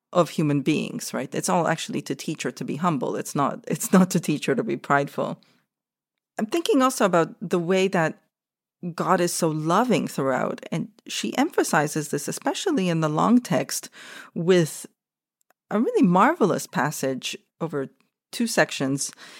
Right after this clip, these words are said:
in which she describes Jesus as being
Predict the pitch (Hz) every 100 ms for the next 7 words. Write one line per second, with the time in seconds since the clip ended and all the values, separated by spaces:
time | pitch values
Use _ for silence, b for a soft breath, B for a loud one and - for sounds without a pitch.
0 | B - 196 220 226 247 220 220 - -
1 | 214 226 254 233 - - _ _ _ _
2 | _ _ 254 175 - 190 226 - 233 220
3 | 190 - 165 165 165 160